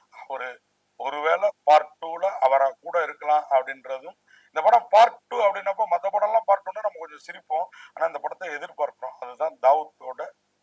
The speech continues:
ஸ்பெஷாலிட்டி. நான் ஏற்கனவே கதையை சொல்லிட்டேன். தாவூத் பார்ட் டூல என்ன பண்ண போறாங்க, என்ன பண்ணிருக்காங்க அப்படின்னு பாத்தீங்கன்னா வேற லெவல்ல இருக்குதுங்க தாவூத். ஆனா இந்த படத்துக்கும் சமீப, இந்த போன மாசமே ரிலீஸ் ஆகி,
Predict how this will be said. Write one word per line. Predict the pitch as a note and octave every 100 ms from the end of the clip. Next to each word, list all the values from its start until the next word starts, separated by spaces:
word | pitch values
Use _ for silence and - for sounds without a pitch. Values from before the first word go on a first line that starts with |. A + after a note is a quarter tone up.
| _
ஸ்பெஷாலிட்டி. | _ C3+ C#3 D#3+ C#3+ B2+ _ _ _ _ _ _ _
நான் | C#3+
ஏற்கனவே | C#3 C#3+ D#3+
கதையை | D3+ D#3 -
சொல்லிட்டேன். | D3 C#3 E3 G3+ _ _ -
தாவூத் | C3+ C#3 - _
பார்ட் | E3 F3+ -
டூல | E3+ E3
என்ன | D#3 E3+
பண்ண | - D3
போறாங்க, | D3+ D3+ E3+
என்ன | D#3
பண்ணிருக்காங்க | D#3 D3 D3 C#3 C#3+ C#3
அப்படின்னு | C3 C3+
பாத்தீங்கன்னா | C3 B2+ C3+ F#3 _ _ _ _
வேற | A#2+ E3+
லெவல்ல | D#3 D#3+ F3+
இருக்குதுங்க | E3+ - _ - B2+
தாவூத். | C3 B2+ - _ _
ஆனா | - D3
இந்த | C#3+
படத்துக்கும் | D#3 D#3+ - F3 F3+ G3 -
சமீப, | _ D3+ D#3 D3+
இந்த | D3+ C#3+ C3+ B2+ _
போன | C3+ D3+
மாசமே | D#3+ E3 F#3+ F#3+
ரிலீஸ் | D#3+ D#3+ D#3+
ஆகி, | D#3